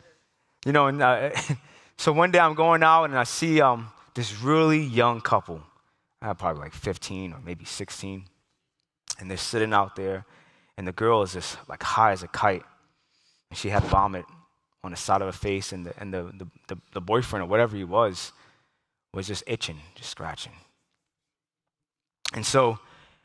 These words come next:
I said, "You know what? I'm gonna let him just stay out there for a little bit. And then, um, when I work up my courage, I'm gonna go meet these. I'm just gonna, gonna talk to them." And so I go, and I get ready to, uh, I, I, I wait, like, twenty minutes. I go back to my seat. I pray, "God, help me."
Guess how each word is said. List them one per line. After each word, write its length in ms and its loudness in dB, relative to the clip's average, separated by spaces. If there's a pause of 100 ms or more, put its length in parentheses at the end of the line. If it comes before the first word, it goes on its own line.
(120)
I 60 -4
said, 180 2
"You 80 2
know 100 6
what? 200 6
I'm 80 -6
gonna 100 4
let 120 6
him 120 0
just 100 0
stay 140 4
out 180 4
there 100 4
for 140 0
a 60 6
little 220 4
bit. 200 4 (380)
And 120 -2
then, 160 4
um, 400 4
when 140 4
I 80 6
work 260 4
up 120 4
my 160 4
courage, 600 2 (400)
I'm 120 4
gonna 120 6
go 160 4
meet 220 0
these. 160 0
I'm 80 2
just 100 -2
gonna, 300 2
gonna 160 0
talk 280 2
to 100 -8
them." 140 -4
And 60 -8
so 320 0 (440)
I 100 4
go, 300 4
and 120 -4 (1300)
I 120 2
get 200 2
ready 220 2
to, 240 -4
uh, 260 6
I, 60 4 (160)
I, 100 0
I 220 -6 (180)
wait, 220 2
like, 100 4
twenty 220 0
minutes. 200 2
I 40 -4
go 160 2
back 220 4
to 60 -6
my 100 2
seat. 220 -2
I 60 2
pray, 220 0
"God, 180 4
help 180 0
me." 200 -10